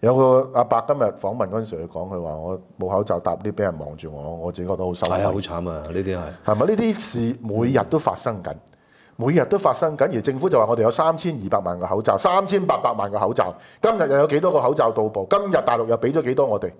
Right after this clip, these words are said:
Speaker 2: 完全
Speaker 1: 我想問下，
Speaker 2: feel 唔到喎。
Speaker 1: 啱啱胡錫進先串 Q 我哋，叫我哋唔好用大陸口罩啊嘛。
Speaker 2: 係啊，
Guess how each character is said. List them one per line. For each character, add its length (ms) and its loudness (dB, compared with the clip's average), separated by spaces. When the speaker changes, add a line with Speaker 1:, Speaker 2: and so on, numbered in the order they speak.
Speaker 2:
完 180 -4
全 160 2
Speaker 1:
我 60 4
想 120 6
問 120 2
下， 80 6
Speaker 2:
feel 20 2
唔 40 4
到 0 -
喎。 20 4
Speaker 1:
啱 220 4
啱 260 2
胡 120 -4
錫 180 0
進 140 -4
先 160 -2
串 200 -2
Q 160 4
我 120 6
哋， 180 4
叫 120 2
我 80 4
哋 140 4
唔 80 -6
好 60 4
用 120 2
大 100 4
陸 80 6
口 160 4
罩 220 4
啊 20 2
嘛。 100 4
Speaker 2:
係 180 4
啊， 120 -8